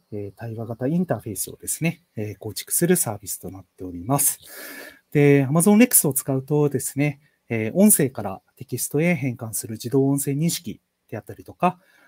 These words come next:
あとはテキストをですね、えー、認識する自然言語理解などのですね、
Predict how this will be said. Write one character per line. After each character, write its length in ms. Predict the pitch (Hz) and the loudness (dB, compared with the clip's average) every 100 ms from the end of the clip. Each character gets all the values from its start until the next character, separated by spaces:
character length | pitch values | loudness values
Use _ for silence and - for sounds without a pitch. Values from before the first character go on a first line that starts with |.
| - | -8
あ 80 | 214 | 2
と 100 | 185 | 4
は 120 | 139 | 4
テ 80 | - | 0
キ 140 | 196 | -2
ス 100 | - | 0
ト 100 | 127 | -4
を 60 | 107 | -6
で 100 | 95 | -10
す 140 | - | -6
ね、 220 | 143 139 - | -6 -6 -10
え 240 | 123 117 101 | -8 -8 -12
ー、 20 | |
認 120 | 117 | -12
識 240 | - - | -12 -10
す 140 | - 139 | -8 -2
る 140 | 160 | -2
自 220 | 160 - 113 | -2 -4 -8
然 220 | 120 113 | -8 -8
言 180 | 113 113 | -10 -6
語 80 | |
理 120 | 123 147 | -6 -2
解 200 | 110 - _ 156 | -4 -6 _ -8
な 100 | 151 | -6
ど 120 | 117 | -6
の 200 | 104 90 | -8 -10
で 100 | 90 | -10
す 160 | - | -6
ね、 140 | 143 | -6